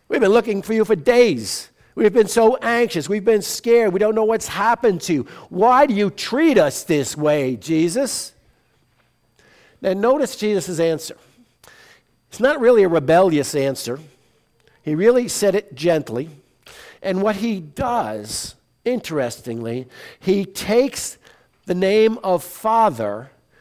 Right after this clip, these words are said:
and he transfers it from his earthly dad, Joseph, to the heavenly Father, God himself, and says, "Don't you know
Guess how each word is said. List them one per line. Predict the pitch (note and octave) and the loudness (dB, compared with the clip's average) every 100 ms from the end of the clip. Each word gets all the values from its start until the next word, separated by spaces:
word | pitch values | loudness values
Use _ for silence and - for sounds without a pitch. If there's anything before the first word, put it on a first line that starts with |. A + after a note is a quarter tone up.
| _ _ _ | _ _ _
and | - G3+ | -6 0
he | F#3+ | 0
transfers | F#3 - G#3 A#3+ C4 - - G3+ F#3+ E3+ | -2 -6 0 2 2 0 -4 -2 0 0
it | F#3 F3+ | -2 -4
from | F#3 F3+ | -4 -2
his | F3+ D#3 - | -2 -4 -2
earthly | A3 A#3 - G3 F3+ | 0 0 -2 -4 -2
dad, | C#3 F3+ F3 E3+ - | 0 4 4 2 -2
Joseph, | A#2+ B2+ F#3+ A3 A#3+ - - A#2 - - _ _ - - _ | -10 -2 2 2 0 -4 -8 -10 -12 -20 _ _ -20 -20 _
to | - G3+ F#3+ | -2 2 2
the | F#3+ F3+ | 0 -2
heavenly | - - A#3+ C#4 A#3 E3 C#3+ C3 | -6 -2 0 2 0 0 0 -2
Father, | A#2 - B2+ A#2+ A#2+ D3 | -6 -6 -4 -4 -2 -2
God | D3+ A#2+ F3 G3 G#3 | -2 -2 0 0 0
himself, | F3+ E3+ C#3 - A#3+ F3+ C3+ D3+ - _ _ _ _ _ | -4 -6 -6 -4 0 0 0 -4 -8 _ _ _ _ _
and | - E3+ F3 D3+ | -8 -4 -4 -6
says, | - A3 G3+ E3+ D#3 - - - | -4 0 0 0 -4 -16 -12 -2
"Don't | F#3+ A#3 B3+ - | 0 0 -4 -6
you | F3+ | -6
know | C#3+ C3+ D3 D3+ A3 A3 | -4 -2 0 0 -2 -6